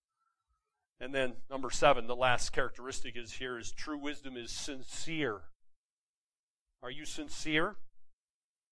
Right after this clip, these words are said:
Well, if you, if you're not sure about that, the opposite of si-,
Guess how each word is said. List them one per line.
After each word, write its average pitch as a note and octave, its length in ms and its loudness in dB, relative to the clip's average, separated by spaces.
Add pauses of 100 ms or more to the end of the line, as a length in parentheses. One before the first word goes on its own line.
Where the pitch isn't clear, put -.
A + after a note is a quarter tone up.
(1000)
Well, D3+ 340 4
if D3 160 0
you, D#3 80 -2
if C#3+ 140 -6
you're E3 80 -4
not D3+ 180 4
sure G3 260 6
about C#3 320 2
that, E3 220 6
the D3+ 100 6
opposite E3 460 8
of C3+ 100 0
si-, C#3+ 300 -2